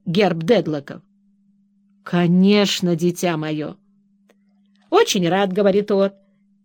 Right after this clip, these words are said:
«Мне ведь ужасно хочется получше познакомиться с этой прекрасной местностью». Тут он, должно быть, случайно бросает взгляд на Розу,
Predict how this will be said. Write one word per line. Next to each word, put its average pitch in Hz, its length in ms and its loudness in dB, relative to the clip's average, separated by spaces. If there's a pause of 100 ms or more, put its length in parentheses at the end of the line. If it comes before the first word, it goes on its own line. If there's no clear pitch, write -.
«Мне 254 180 2
ведь 277 160 2
ужасно 269 360 2
хочется 262 500 0
получше 254 440 0
познакомиться 226 760 0
с 175 100 -6
этой 202 220 0
прекрасной 208 560 -2
местностью». 190 680 -4 (1700)
Тут 190 220 0
он, 175 140 0
должно 170 320 0
быть, 165 140 -4
случайно 175 840 -2 (800)
бросает 240 520 2
взгляд 240 440 -2
на 285 140 -2
Розу, 147 460 -6